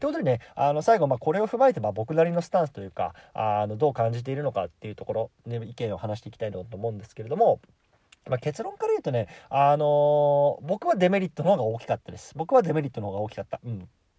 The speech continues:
で、やっぱりさ、あのー、結局ね、あの、このデメリット何かなって考えた時に、やっぱ全てはね、会社に依存してるんですよね。こう全部、その、なんだろうな、他力本願みたいなところがあるんですよ。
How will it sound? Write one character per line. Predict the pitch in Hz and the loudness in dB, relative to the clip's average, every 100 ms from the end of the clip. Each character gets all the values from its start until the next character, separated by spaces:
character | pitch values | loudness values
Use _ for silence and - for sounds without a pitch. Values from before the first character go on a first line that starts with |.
| _ _ _ _ 131 | _ _ _ _ -2
で、 | 120 123 123 123 120 - - | 2 4 4 2 0 -6 -2
や | - | 0
っ | |
ぱ | 339 | -2
り | 226 | 2
さ、 | 127 95 - - | 4 2 -2 0
あ | 127 123 | 6 6
の | 127 127 123 123 120 120 - _ _ _ _ _ _ _ _ _ | 6 2 2 2 2 0 -4 _ _ _ _ _ _ _ _ _
ー、 | |
結 | - 220 | -10 -6
局 | 302 | 0
ね、 | 302 269 | 0 2
あ | 165 | 0
の、 | 170 | 0
こ | 175 | 0
の | 220 | 0
デ | 233 | 2
メ | 226 | 2
リ | |
ッ | 170 | 0
ト | 120 117 | -2 2
何 | 143 147 | 2 2
か | 113 | 0
な | 107 | -2
っ | |
て | - | -4
考 | 117 123 | -4 -4
え | |
た | 101 | -6
時 | 98 | -10
に、 | 117 | -6
や | 123 | -6
っ | |
ぱ | - | -8
全 | - 466 466 | 0 4 4
て | 135 | 4
は | 110 | -2
ね、 | 110 | -2
会 | - 254 | 0 0
社 | 302 | -2
に | 262 147 | -6 -4
依 | |
存 | 135 202 | 0 -2
し | 196 | -2
て | 208 | -4
る | |
ん | 143 | -4
で | |
す | - | -6
よ | |
ね。 | 98 - | -10 -10
こ | 131 | -6
う | |
全 | 151 269 | 0 2
部、 | 156 117 | 0 -4
そ | 143 | -4
の、 | 127 120 | -4 -4
な | 170 | -2
ん | 139 | -2
だ | |
ろ | 101 | -4
う | |
な、 | 92 | -4
他 | - | -2
力 | 214 269 | -2 -2
本 | 285 392 | -6 2
願 | 160 | 2
み | 120 | 2
た | 120 | -2
い | |
な | 110 | -4
と | 127 | -2
こ | |
ろ | 120 | 0
が | |
あ | 110 | 0
る | |
ん | 101 | -2
で | |
す | |
よ。 | 90 | -10